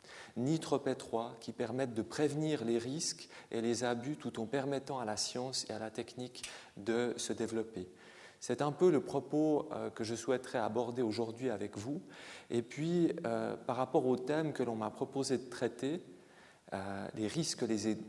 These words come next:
et les droits des patients face à la médecine personnalisée, je me suis dit que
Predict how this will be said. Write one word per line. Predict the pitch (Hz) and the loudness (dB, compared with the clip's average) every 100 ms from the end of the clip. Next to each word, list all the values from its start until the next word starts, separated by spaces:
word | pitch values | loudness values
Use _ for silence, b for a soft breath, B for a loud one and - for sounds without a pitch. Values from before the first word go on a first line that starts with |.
| - | -4
et | 120 | 0
les | 110 | 2
droits | 107 113 139 | 2 2 2
des | 135 117 | 2 2
patients | 123 120 - 135 | 0 0 -2 -4
face | 123 117 - | -4 -4 -2
à | |
la | 107 | -2
médecine | 110 123 - 139 120 | 0 -2 -2 -4 0
personnalisée, | 135 - 135 123 117 117 113 135 180 B B B B | 0 0 -2 -2 -2 -2 0 -2 -2 B B B B
je | - | -2
me | 139 | 0
suis | - 156 | 2 0
dit | 170 190 190 | 2 0 2
que | 143 131 131 | 2 4 2